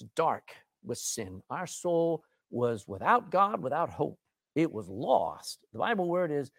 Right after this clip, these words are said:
or at least the theological word is, depraved. But the moment a sinner calls upon Christ to forgive them, he doesn't forgive them of some or a few sins. He forgives all. That's why I got saved. I didn't want to, I didn't want help.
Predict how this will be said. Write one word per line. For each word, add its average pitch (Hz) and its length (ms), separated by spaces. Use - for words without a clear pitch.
or 117 80
at 110 60
least 143 140
the - 80
theological 160 560
word 123 180
is, 110 120
depraved. 127 1080
But 117 120
the - 40
moment 285 380
a 285 40
sinner 233 360
calls 214 320
upon 190 280
Christ 190 320
to 156 60
forgive 147 400
them, 214 280
he 233 120
doesn't 311 260
forgive 170 300
them 175 160
of 123 100
some 165 760
or 139 200
a 120 80
few 233 360
sins. 98 540
He - 60
forgives 123 300
all. 113 460
That's - 140
why 151 160
I 254 60
got 120 200
saved. 151 240
I 220 100
didn't 240 180
want 151 160
to, 92 120
I - 60
didn't 247 180
want 101 140
help. 123 380